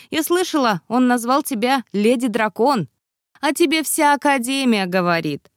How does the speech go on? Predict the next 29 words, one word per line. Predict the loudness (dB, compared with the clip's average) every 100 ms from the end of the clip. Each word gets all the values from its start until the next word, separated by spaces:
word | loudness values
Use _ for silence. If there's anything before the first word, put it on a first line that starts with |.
| -6
Неудивительно, | -2 0 0 0 0 0 0 -4
что | -6 -4
Клей | 0 0 -2
тебя | -4 -6
приметил. | -4 -2 -4 -4 -10 -14 _ -20 _
Может, | -2 0 0
даже | -2 -2 -2
поспорил, | -4 -4 -2 -2 0 0 -4
что | -10 -8
соблазнит | -6 -4 -2 -2 -2 -6 -4
тебя | -4 -4
к | -4
концу | -4 -4 -4
семестра». | -6 -6 -6 -8 -8 -8 -8 _ _ _ _ -6
«Мне | -4 -2
уже | -2 0
не | 0
нравится | 0 0 0 -2 -4 -6
этот | -4 -6 -4
Клей», | -4 -2 -4 -8 _
пробормотала | -8 -6 -2 -2 -2 -2 -2 -2
я. | -4 -6 -8 _ _ _ -20 _
Внизу | -2 0 0 0 0
в |
обеденном | 0 -2 -2 -2 -2 -2
зале | 0 0 0
было | -2 -2
полно | 0 -2 0 0
народу, | 0 -2 -4 -8 -10